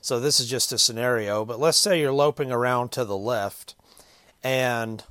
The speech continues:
on the, on the far side of that circle you're loping from the barn is when he's doing it. So in that case, you could almost bet it's the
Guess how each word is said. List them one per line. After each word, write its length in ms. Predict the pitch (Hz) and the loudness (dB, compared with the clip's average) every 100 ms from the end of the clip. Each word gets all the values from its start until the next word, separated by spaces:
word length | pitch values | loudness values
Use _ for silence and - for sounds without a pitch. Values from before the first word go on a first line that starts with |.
| - _ _ _ _ _ _ _ _ - | -20 _ _ _ _ _ _ _ _ 2
on 420 | 139 135 131 117 | 4 6 2 0
the, 560 | 127 123 120 117 113 - | 0 0 0 -2 -4 2
on 200 | 135 123 | 4 4
the 100 | 110 | -2
far 440 | - 156 170 180 | 0 4 6 6
side 680 | - - 156 143 113 110 113 - | 4 4 6 6 6 2 -4 -4
of 240 | 117 117 110 | 0 0 2
that 300 | 123 117 - | 0 2 2
circle 520 | - 160 156 120 107 | 4 4 2 -2 -4
you're 160 | 107 | -4
loping 480 | 107 107 107 123 110 | -2 -2 -2 -6 -10
from 380 | 107 - 147 131 | -6 0 2 2
the 80 | 110 | -2
barn 540 | 101 143 110 90 117 - _ _ _ _ _ _ - | 0 0 0 -2 -10 -16 _ _ _ _ _ _ -8
is 220 | 123 113 | -4 -2
when 200 | 123 120 | -2 -4
he's 240 | 101 98 | -6 -6
doing 320 | 101 131 110 82 | -2 -2 -4 -8
it. 120 | - _ _ _ _ | -16 _ _ _ _
So 300 | - - 135 | 0 2 4
in 120 | 120 | 2
that 300 | 117 170 175 | 2 0 0
case, 600 | - 127 117 117 - - - _ _ _ | -4 -4 -2 0 -2 -2 -8 _ _ _
you 160 | 139 | -8
could 160 | 131 135 | 0 4
almost 580 | 165 202 165 123 - 110 | 6 6 4 2 0 0
bet 380 | 139 143 104 - _ _ _ _ - | 2 2 2 -4 _ _ _ _ -4
it's 320 | 131 117 - | 0 2 2
the 460 | 131 127 120 110 | 0 -4 -4 -8